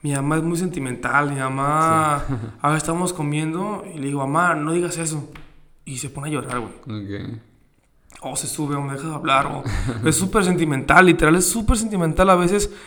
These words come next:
Speaker 1: siento que hasta pierde un poquito la noción de, de la realidad por los sentimientos, güey.
Speaker 2: Ujú.
Speaker 1: Y eso es, es bueno en cierta manera. ¿Por qué? Porque es una buena madre, güey.
Speaker 2: Claro.
Speaker 1: Quiere mucho a los, a, a sus hijos, que somos nosotros, y mi, o sea, yo y mi hermana.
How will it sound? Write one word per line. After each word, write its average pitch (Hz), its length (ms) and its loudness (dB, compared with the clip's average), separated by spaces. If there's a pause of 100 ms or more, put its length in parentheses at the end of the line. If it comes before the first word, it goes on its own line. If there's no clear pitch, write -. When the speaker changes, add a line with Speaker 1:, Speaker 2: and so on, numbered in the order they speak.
(160)
Speaker 1:
siento 180 280 0
que 170 420 2 (120)
hasta 143 280 2
pierde 170 220 6
un 190 40 -2
poquito 160 320 0
la 170 140 2
noción 151 540 -2
de, 170 180 -2
de 139 140 -2
la 135 120 0
realidad 135 540 0
por - 160 0
los 131 100 -4
sentimientos, 135 580 -8
güey. 123 120 -8
Speaker 2:
Ujú. 120 640 -6
Speaker 1:
Y 151 100 4
eso 165 480 0
es, 151 180 -4 (240)
es 180 260 -2
bueno 185 280 4
en 220 100 -2
cierta 170 260 -2
manera. 170 440 0
¿Por 165 160 -4
qué? 180 120 -2
Porque 208 220 -4
es 151 80 -4
una 151 120 -4
buena 143 200 -2
madre, 147 380 -2
güey. 156 240 -2
Speaker 2:
Claro. 117 160 4
Speaker 1:
Quiere 151 180 2
mucho 151 320 0
a 160 60 2
los, 147 160 -4
a, 135 340 2
a 110 60 -8
sus 127 220 -6
hijos, 160 180 -2
que - 80 -16
somos 135 240 -6
nosotros, 135 360 -6
y 135 60 -6
mi, 127 120 -10 (100)
o 143 80 -10
sea, 135 100 -8
yo 131 100 -2
y 139 40 -2
mi 139 80 -2
hermana. 147 420 -2